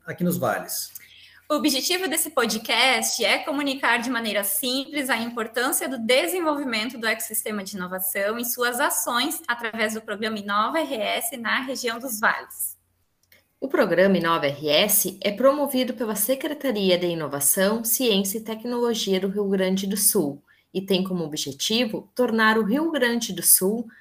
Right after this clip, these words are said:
Speaker 3: referência global em inovação como uma estratégia de desenvolvimento local.
Speaker 1: E olha só, os episódios serão lançados semanalmente com assuntos diversos que no-, norteiam a gestão da inovação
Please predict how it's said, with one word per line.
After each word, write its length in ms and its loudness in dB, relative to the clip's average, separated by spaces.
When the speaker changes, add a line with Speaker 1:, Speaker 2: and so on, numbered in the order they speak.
Speaker 3:
referência 640 0
global 560 4
em 80 2
inovação 800 0
como 240 4
uma 120 0
estratégia 680 0
de 100 0
desenvolvimento 880 0
local. 540 -2
Speaker 1:
E 80 -6
olha 160 2
só, 300 0
os 100 -2
episódios 520 0
serão 180 2
lançados 600 0
semanalmente 640 0
com 100 -6
assuntos 400 -4
diversos 640 -2
que 140 -4
no-, 360 2
norteiam 480 2
a 40 0
gestão 360 2
da 100 -4
inovação 720 -2